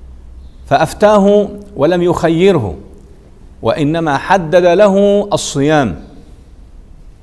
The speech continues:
فهمت إزاي؟ فلامه علماء المالكية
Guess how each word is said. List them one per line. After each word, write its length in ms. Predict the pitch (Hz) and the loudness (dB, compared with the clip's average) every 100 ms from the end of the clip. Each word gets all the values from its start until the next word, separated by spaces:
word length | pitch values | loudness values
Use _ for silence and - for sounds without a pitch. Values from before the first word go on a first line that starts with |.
| - - - - - - | -20 -20 -20 -20 -20 -8
فهمت 240 | 113 113 | -6 -6
إزاي؟ 280 | 113 107 123 - - - - - | -6 -6 -6 -8 -20 -20 -20 -12
فلامه 580 | - 214 240 226 190 160 | -2 4 4 4 2 2
علماء 400 | 135 147 160 156 | 2 0 0 0
المالكية 640 | 143 131 120 117 127 98 | 0 0 0 0 -2 -4